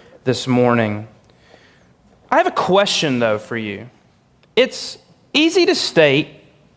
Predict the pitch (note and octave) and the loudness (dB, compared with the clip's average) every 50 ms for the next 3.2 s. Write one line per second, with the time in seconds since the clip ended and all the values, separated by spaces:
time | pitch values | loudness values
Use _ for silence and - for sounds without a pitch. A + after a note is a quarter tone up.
0 | _ _ _ _ _ _ _ _ - F#3 E3 - - F#3 F#3 F3+ D#3 E3+ - D#3+ | _ _ _ _ _ _ _ _ -2 -2 0 2 2 2 2 4 0 -2 0 0
1 | D#3 D3 C3 - - A#2+ - - - _ _ _ _ _ _ _ _ _ _ _ | 0 0 -2 -4 -8 -8 -10 -10 -12 _ _ _ _ _ _ _ _ _ _ _
2 | _ _ - D3+ D3+ - F3+ F3+ F3 - D#3+ D3 B2 - - G#2+ - - - - | _ _ -4 -4 0 2 2 2 0 0 -2 -4 -4 -4 -4 -8 -8 -8 -10 -18
3 | - - - - | -18 -18 -20 -20